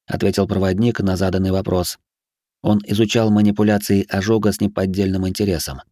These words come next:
«Но я могу его включить». «Как?» «Секрет трассеров», — сказал Штифт неожиданно жестко. И стало ясно, что речь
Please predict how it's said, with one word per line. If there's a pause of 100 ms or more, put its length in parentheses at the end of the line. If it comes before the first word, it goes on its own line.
(400)
«Но (400)
я
могу
его
включить». (540)
«Как?» (640)
«Секрет
трассеров», — (360)
сказал
Штифт
неожиданно
жестко. (420)
И
стало
ясно,
что
речь